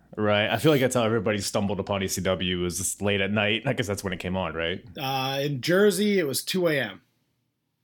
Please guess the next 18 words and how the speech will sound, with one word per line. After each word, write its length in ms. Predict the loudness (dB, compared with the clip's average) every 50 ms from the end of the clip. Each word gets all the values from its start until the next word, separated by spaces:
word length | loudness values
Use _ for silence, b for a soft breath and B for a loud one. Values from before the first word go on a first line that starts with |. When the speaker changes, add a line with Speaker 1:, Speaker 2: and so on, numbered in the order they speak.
| _ _ _ _ -20 -20 -10 -8
Speaker 1:
That 140 | -4 -2 -2
sounds 240 | -2 -2 -2 -2
about 240 | -2 -2 -2 -2 -2
right. 260 | -2 -4 -4 -4 -6 -10 B B B B B B B B B B B _ -6
Um, 500 | -2 0 0 0 0 0 -2 -4 -6 -8 -14 _ _ _ _
yeah, 160 | 2 4 4
I 40 | 6
never, 340 | 6 8 6 8 6 6 6
I 100 | 6 6
never 200 | 6 6 6 8
watched 300 | 8 8 6 6 4 2
it 80 | 0 -2
myself. 640 | -2 -2 -2 0 0 2 2 2 0 -4 -10 -12 -12 -12 -6 -2
I 80 | 0
mean, 120 | 2 2 2
I 40 |
started 340 | 2 2 2 2 2 2 2 2
watching 580 | 2 2 2 0 0 0 0 2 0 -2 -4